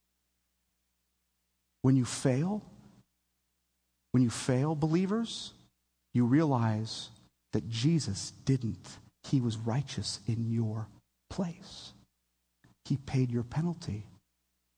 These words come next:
and he credits that to you through faith.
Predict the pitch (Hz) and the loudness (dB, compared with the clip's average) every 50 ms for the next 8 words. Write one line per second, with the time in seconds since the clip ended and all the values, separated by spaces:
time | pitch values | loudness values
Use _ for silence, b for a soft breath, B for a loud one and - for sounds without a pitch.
0 | _ _ _ 107 107 110 - - - - - - 151 151 139 - - - - 107 | _ _ _ -2 -2 -2 -8 -10 -12 -12 -4 -2 -2 -2 -2 -4 -6 -6 -6 -6
1 | 98 - - - 113 117 120 160 180 160 123 113 113 - - - - - 131 123 | -6 -8 -6 -6 -4 -2 -2 -2 -2 -2 -4 -6 -10 -14 -16 -18 -4 -2 -2 -2
2 | - - - 190 175 - 135 - - - | -2 -4 -6 -6 -6 -8 -12 -16 -18 -20